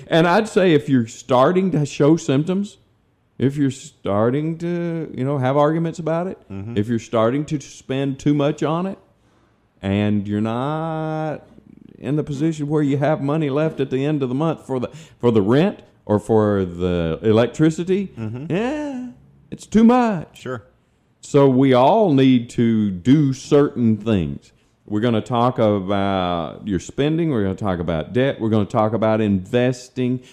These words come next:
Speaker 1: We're gonna talk about knowledge. We're gonna talk ab-, uh, ab-,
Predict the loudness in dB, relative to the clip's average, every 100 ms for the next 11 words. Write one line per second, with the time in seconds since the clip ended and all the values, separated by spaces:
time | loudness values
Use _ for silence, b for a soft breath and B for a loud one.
0 | B 0 0 2 0 0 -2 -2 0 2
1 | 2 2 2 0 -6 b b -2 0 0
2 | 0 0 0 -2 -8 -10 -8 -2 0 0
3 | -2 -4